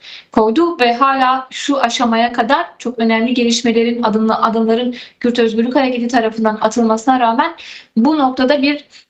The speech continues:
e, söylemde bir değişikliğin olmadı. Bir kere yanlış buradan başladı. Şimdi gelinen aşamada siz de şimdi bahsettiğiniz çok önemli gelişmeler var.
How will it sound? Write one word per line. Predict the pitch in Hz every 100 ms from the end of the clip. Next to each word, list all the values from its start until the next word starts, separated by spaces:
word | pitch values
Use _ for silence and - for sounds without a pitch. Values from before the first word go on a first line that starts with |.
| -
e, | 233
söylemde | 233 269 240 240 240 254 269
bir | 277
değişikliğin | 247 247 247 262 285 320
olmadı. | 302 233 220
Bir | 247
kere | 269 320 339 - _ _ -
yanlış | 254 254 359 -
buradan | 285 285 311 285
başladı. | 233 - 208 185 196 - - -
Şimdi | - 269 262
gelinen | 226 262 277 330
aşamada | 339 339 311 311 339 339
siz | 233 - 254
de | 302 -
şimdi | - 254 240
bahsettiğiniz | 240 233 247 240 233 233
çok | 277 269
önemli | 269 277 294 302
gelişmeler | 302 294 - 320 285 285
var. | 277 277